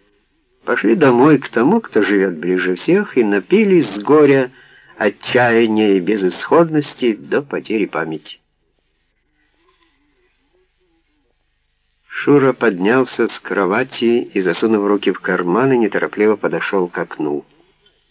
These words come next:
На улице свистел ветер, кружа сыпавшиеся из тёмных туч мелкие белые хлопья.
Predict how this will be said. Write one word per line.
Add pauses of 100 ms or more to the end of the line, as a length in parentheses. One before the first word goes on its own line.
(560)
На
улице
свистел
ветер,
кружа
сыпавшиеся
из
тёмных
туч
мелкие
белые
хлопья.